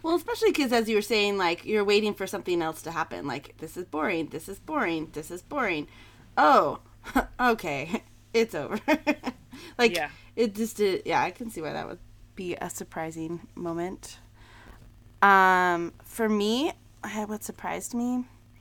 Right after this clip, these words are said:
Speaker 1: I mean, I would have to say, uh, I think, like I said earlier, my thing is that it just, how, I mean, I, this is my second time reading it, really. I read it, uh,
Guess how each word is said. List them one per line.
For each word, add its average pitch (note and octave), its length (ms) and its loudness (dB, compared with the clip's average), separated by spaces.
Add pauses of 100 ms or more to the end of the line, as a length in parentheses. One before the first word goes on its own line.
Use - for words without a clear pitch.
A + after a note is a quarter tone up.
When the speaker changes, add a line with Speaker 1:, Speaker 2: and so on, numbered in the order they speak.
(500)
Speaker 1:
I A3 260 8
mean, A3+ 400 4
I A#3 160 6
would D4+ 80 2
have F4+ 160 2
to F#4 100 -6
say, A3+ 560 2 (920)
uh, F3+ 480 2 (2000)
I G3+ 100 -6
think, A#3 240 -6
like C4 180 -4
I A3+ 120 2
said G#3+ 200 -2
earlier, F#3 340 -2
my E3+ 140 -6
thing F#3 280 -6
is D3+ 200 -6
that E3 220 -4
it D#3+ 80 -6
just, - 360 -10 (440)
how, F#3 520 4
I G3 60 0
mean, G#3+ 120 4
I, G3+ 100 4
this A3 140 -6
is A3 40 -4
my G#3+ 140 -2
second F3+ 420 -8
time D#3+ 260 -12
reading D#3+ 280 -10
it, D#3+ 100 -10
really. E3 240 -8
I E3+ 60 -6
read D#3+ 200 -8
it, D#3+ 180 -8 (220)
uh, D#3 420 -8